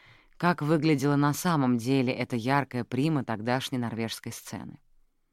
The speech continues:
А вот групповые снимки всех участников спектакля. Едва ли Анна запечатлена хоть на одном из них. Это я знаю наверняка, прочитав книгу Халворсона. «Могу сделать для вас копии этих фотографий, если хотите», —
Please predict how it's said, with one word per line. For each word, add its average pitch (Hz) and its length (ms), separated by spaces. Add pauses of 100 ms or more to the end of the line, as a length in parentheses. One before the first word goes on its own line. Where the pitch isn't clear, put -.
(280)
А 131 180
вот 160 260
групповые 143 560
снимки 170 500
всех 147 400
участников 123 600
спектакля. - 680 (680)
Едва 175 420
ли 139 160
Анна 127 300
запечатлена 127 720
хоть - 220
на 123 140
одном 113 300
из 98 120
них. 95 340 (520)
Это 156 200
я 147 140
знаю 139 220
наверняка, 135 640
прочитав - 640
книгу 113 380
Халворсона. - 840 (1000)
«Могу 175 360
сделать 190 360
для 165 160
вас 170 180
копии 160 360
этих 151 340
фотографий, 160 520
если 123 260
хотите», — 113 540